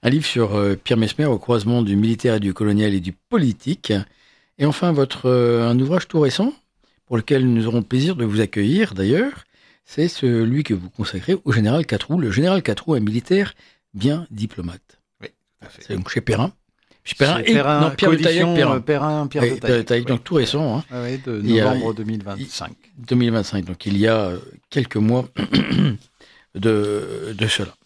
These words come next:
Speaker 2: Un personnage assez fascinant.
Speaker 1: François Cochet, je vous propose que nous reprenions donc, euh, euh, ce, le thème de cette grande guerre tel que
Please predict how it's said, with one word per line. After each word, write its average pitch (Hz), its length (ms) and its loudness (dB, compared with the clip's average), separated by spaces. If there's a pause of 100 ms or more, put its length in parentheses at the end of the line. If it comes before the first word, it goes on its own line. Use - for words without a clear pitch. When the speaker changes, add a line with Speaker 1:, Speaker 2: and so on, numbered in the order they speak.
(180)
Speaker 2:
Un 110 80 -20
personnage 123 460 -2
assez 113 200 -8
fascinant. 101 540 -10 (2750)
Speaker 1:
François 156 260 -4
Cochet, 180 300 0
je 135 140 0 (180)
vous 127 160 0
propose 151 320 0
que 110 500 0 (280)
nous 117 180 2
reprenions 135 600 0
donc, 107 360 0
euh, 98 340 0 (180)
euh, 101 260 -10 (1160)
ce, - 220 -6
le 101 300 0
thème 202 260 2
de 101 80 -2
cette 101 320 -8
grande 101 360 0
guerre 196 220 0
tel 110 200 -4
que 107 440 -2